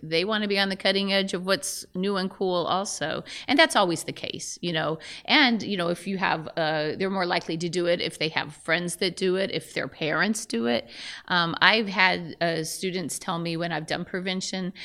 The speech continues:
that, you know, their mom, uh, used to smoke cigarettes and she started vaping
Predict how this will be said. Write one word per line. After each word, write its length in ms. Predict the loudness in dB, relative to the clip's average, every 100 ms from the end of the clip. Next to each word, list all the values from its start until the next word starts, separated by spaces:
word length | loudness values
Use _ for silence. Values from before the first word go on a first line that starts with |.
| -14 -4
that, 180 | -2 -2
you 100 | -2
know, 240 | -2 -2
their 160 | 0 -2
mom, 680 | 0 2 2 2 0 -4 -8 -14 -20 -6 2
uh, 320 | 6 6 4
used 300 | 0 -2 -2
to 60 | -2
smoke 260 | -2 -2
cigarettes 640 | 0 2 2 2 2 0 -4
and 100 | -6
she 160 | -4
started 500 | -4 0 2 2 -2
vaping 800 | 0 0 0 -2 -2 -4 -4 -6